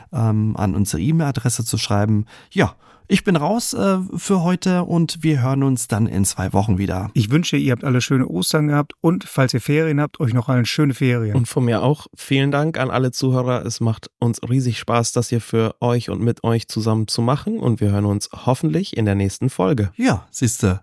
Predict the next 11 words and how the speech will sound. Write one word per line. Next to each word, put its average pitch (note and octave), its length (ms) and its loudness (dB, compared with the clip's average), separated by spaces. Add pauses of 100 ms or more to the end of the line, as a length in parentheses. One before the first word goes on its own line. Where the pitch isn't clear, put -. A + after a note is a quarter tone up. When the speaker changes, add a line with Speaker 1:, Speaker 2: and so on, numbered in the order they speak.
Speaker 1:
hat - 280 -2
noch F3+ 140 2
jemand, E3+ 360 0
äh, D3 200 0
Grüße A3+ 300 -2
loszuwerden A2 720 2 (160)
heute? A2 240 4
Speaker 3:
Mm, F#2+ 580 -4
nee, F2+ 240 -6 (300)
ich - 180 -6
nicht. F#2+ 320 -4